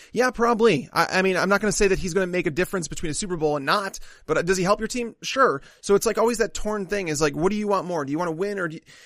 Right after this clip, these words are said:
and I don't think that the Browns needed Kareem Hunt to win because I think Nick Chubb is a better running back than Kareem Hunt. Don't forget what Andy Reid does to running backs. Did Damian Williams look great in Miami? Nobody wanted Damian Williams in free agency. Why is that?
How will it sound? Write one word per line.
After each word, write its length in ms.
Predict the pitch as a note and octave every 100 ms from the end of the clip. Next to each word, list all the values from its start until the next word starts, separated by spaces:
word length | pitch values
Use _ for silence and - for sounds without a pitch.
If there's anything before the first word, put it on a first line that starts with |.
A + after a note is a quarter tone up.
| - _ -
and 100 | F#3
I 100 | G3+
don't 180 | A3+ A3+
think 180 | A3+ G3+
that 100 | F#3+
the 80 | F#3
Browns 420 | D#3 D#3 F3 D#3+ -
needed 500 | - E3 G#3 G#3+ G#3
Kareem 400 | - F3 F3 F3+
Hunt 300 | C#3+ E3+ E3
to 100 | -
win 240 | D#3+ E3 D3
because 280 | D3 D#3 -
I 240 | E3 F#3+
think 220 | G3+ G3+ E3+
Nick 180 | F#3
Chubb 220 | - F3+ D#3+
is 100 | D3
a 40 |
better 240 | C3+ D3+
running 260 | C#3+ C#3+ D3
back 220 | C#3+ D3
than 100 | C#3+
Kareem 240 | C#3 C3+ C#3+
Hunt. 220 | D3 - -
Don't 200 | A#3 E4
forget 480 | F#4+ B3 G#3+ G#3 - _ _
what 340 | - F3 B3+ B3+ -
Andy 300 | A#3+ A#3+ A#3
Reid 400 | E3 G3+ G3 B2+
does 280 | E3 F#3
to 100 | -
running 240 | E3 E3+ D#3+
backs. 180 | C#3+ -
Did 180 | G3+
Damian 440 | D3 C#4 F#4+ F4+ G3
Williams 440 | G3 A#3 B3 B3 - -
look 280 | F#3+ A#3 C3+
great 340 | D3+ G3 A3+
in 80 | G#3+
Miami? 520 | G3 E3 F#3+ A#3+ A#3+ - - E3+
Nobody 480 | F#3+ E4 F4+ F4
wanted 420 | D4 A3+ C#4 C4 C#3+
Damian 460 | A#3+ B3+ B3+ G3+
Williams 340 | G3+ B3 G#3+ F#3+
in 80 |
free 340 | F#3 F#3 F#3 F3+
agency. 400 | A3 G#3 D#3 D#3
Why 300 | C#3+ F#3 A#3
is 200 | A#3+ F3+
that? 260 | A#3 E3+